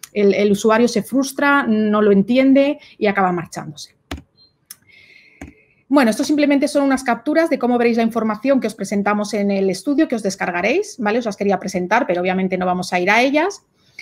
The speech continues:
Y vamos a ir a las, al siguiente pain point que hemos encontrado, y es el que la arquitectura de información de las tiendas, de los supermercados online, es compleja. Tienen catálogos muy amplios, tienen muchísimas secciones. Fijaos, si encontrar un producto en un supermercado físico,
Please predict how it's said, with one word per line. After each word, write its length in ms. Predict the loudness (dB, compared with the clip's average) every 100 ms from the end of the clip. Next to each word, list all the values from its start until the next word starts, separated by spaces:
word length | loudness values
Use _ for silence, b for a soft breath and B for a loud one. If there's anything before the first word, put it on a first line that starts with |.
| B B
Y 100 | 2
vamos 220 | 2 4
a 100 | 2
ir 100 | 2
a 40 |
las, 160 | 2 -2
al 120 | -4
siguiente 380 | -4 -2 0 0
pain 240 | -2 0
point 180 | 0 0
que 60 | 0
hemos 180 | -2 -2
encontrado, 600 | -2 -2 -2 -4 -6 -4
y 140 | 0 2
es 120 | 2
el 140 | 0 0
que 300 | 0 0 0
la 120 | 0
arquitectura 500 | 0 0 -4 -4 -2
de 80 | 0
información 840 | 0 0 -2 -2 -2 0 2 2
de 80 | 0
las 220 | 0 -2
tiendas, 360 | 0 2 2 0
de 40 | -2
los 80 | -4
supermercados 640 | -4 -2 -4 -2 -2 0
online, 460 | 0 2 2 2 0
es 140 | -4
compleja. 640 | 0 0 2 0 -2 -10 -12 _ _
Tienen 260 | -2 0 0
catálogos 560 | -2 0 0 2 2
muy 180 | 4 4
amplios, 460 | 4 2 2 -2 0
tienen 180 | 4
muchísimas 460 | 4 2 0 -2 -2
secciones. 480 | -6 -6 -2 -2 -2
Fijaos, 300 | -2 -2 0
si 80 | 0
encontrar 400 | 0 0 0 0
un 100 | 0
producto 320 | 0 -2 0
en 60 | 2
un 80 |
supermercado 600 | 0 -2 0 0 0 -2
físico, 560 | 0 -2 -4 -6 -6 -12